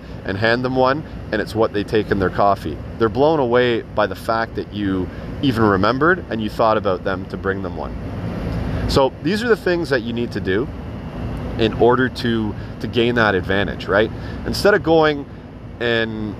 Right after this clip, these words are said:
pricing that competitively, like the office, pricing it competitively to compete with other companies maybe bidding against it,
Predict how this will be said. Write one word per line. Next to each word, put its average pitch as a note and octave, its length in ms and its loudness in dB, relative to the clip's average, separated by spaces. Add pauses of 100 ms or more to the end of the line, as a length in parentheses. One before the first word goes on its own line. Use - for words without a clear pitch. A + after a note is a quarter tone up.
pricing B2+ 420 0
that A2 240 4
competitively, A#2 760 2
like F#2+ 180 2
the G2 120 0
office, G#2 340 2
pricing A2 460 0
it G2+ 120 -4
competitively A2 680 2
to - 80 -6
compete G#2 420 -4
with G2+ 120 -2
other F#2+ 140 2
companies A2+ 480 2
maybe G2 260 2
bidding G2+ 320 2
against A#2 380 2
it, C3 140 4